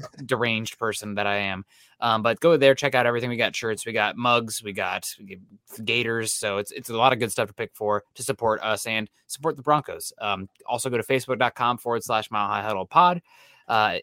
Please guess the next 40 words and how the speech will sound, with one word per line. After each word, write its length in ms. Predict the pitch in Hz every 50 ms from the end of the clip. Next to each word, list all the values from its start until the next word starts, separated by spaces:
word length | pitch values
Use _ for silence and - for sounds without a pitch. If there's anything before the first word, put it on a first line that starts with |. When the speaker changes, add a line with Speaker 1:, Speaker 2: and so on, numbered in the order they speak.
| - _ -
Speaker 2:
and, 440 | 123 107 107 107 104 104 104 101
uh, 220 | 98 98 98 92 95 -
facebook 300 | - 131 123 - 123 101
dot 160 | 120 113 113 -
com 240 | - 110 110 104
forward 240 | 104 - 117 113 107
slash 240 | - 117 110 104 -
mile 180 | 113 107 107 104
high 140 | 107 104
huddle 240 | 98 107 107 104 104
to 100 | - 107
join 240 | 98 98 110 107 107
the 80 | 104 95
discussion 480 | 92 - - - 120 113 - 117 113
there. 300 | 123 151 160 160 160 160 - _ _ _ _ _ _ -
Um, 260 | 113 110 110 107 110
if 160 | 104 - -
you, 340 | 107 117 120 120 120 123 123
uh, 240 | 117 110 107 107 101 104 - _ _ _ _ _ _ _ _ _ - -
wanna 200 | - 147 147 147
engage 340 | 147 139 123 131 156 151 127
in 80 | 127 127
this 200 | 127 120 - -
Teddy 300 | - - 123 131 143 127
versus 340 | 127 139 127 - 120 104 110
Lock 220 | 117 120 165 -
stuff 180 | - - 170 -
that's 140 | 143 - -
going 240 | 151 151 156 147 156
on 180 | 156 160 160
that 100 | 143 120
I've 120 | 127 127 120
seen 140 | 131 143
on 100 | 143 135
there, 220 | 131 139 156 180 - -
you 100 | 120 110
know, 120 | 117 104 - _ _ -
God 200 | 110 113 131 107
bless 240 | 120 123 131 -
ya. 140 | - 170 190